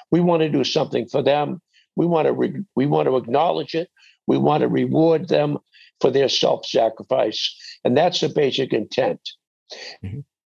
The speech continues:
Speaker 1: So I want to acknowledge that. I mean, that's not, that's not, um, you know, some evil idea that somebody came up with. It started with a good idea. The problem is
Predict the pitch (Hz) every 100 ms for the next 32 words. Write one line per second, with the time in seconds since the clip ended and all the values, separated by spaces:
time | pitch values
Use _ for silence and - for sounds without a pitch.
0 | _ _ - - 131 - - - 156 196
1 | 196 139 143 143 131 113 - 120 95 -
2 | 120 165 175 - 190 170 - - 185 185
3 | 208 190 - 147 127 101 - _ _ -
4 | _ _ _ - - 58 50 - _ -
5 | - 147 - 135 143 123 113 - 113 101
6 | 92 123 98 101 104 107 - 127 101 92
7 | 107 113 135 _ - 135 - 110 123 113
8 | - 185 - 117 - 147 285 - - -
9 | 107 85 - - _ _ _ - - 214
10 | 208 180 202 226 180 117 - - -